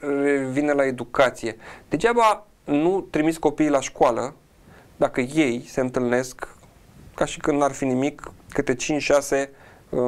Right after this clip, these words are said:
în fața blocului sau, uh, în alte locuri, da? Uh, fără să respecte măsurile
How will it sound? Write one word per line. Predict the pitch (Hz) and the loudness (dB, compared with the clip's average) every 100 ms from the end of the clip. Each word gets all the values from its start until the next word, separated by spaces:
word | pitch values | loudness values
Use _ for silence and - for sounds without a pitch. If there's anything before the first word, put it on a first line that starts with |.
| 123 | 0
în | 123 | 2
fața | 131 131 123 | 2 2 0
blocului | 120 139 131 127 | 0 -2 -2 -2
sau, | - 123 120 117 117 | 0 0 2 0 -2
uh, | 120 120 120 120 120 117 117 117 120 - - 113 90 90 92 95 123 | 0 0 0 0 0 -2 -4 -6 -8 -8 -8 -8 -6 -6 -6 -6 -2
în | 120 | 0
alte | 127 123 127 120 117 | 0 0 0 0 0
locuri, | 117 - 117 | -2 -2 -4
da? | 113 117 151 - - - - - - | 0 0 0 -8 -18 -18 -20 -20 -6
Uh, | - 127 | -2 -2
fără | 139 - 180 196 196 | -4 0 4 4 2
să | 190 | 0
respecte | 175 - 160 - | -2 -2 -2 0
măsurile | 156 151 143 156 151 147 143 | -2 -2 -2 0 2 2 0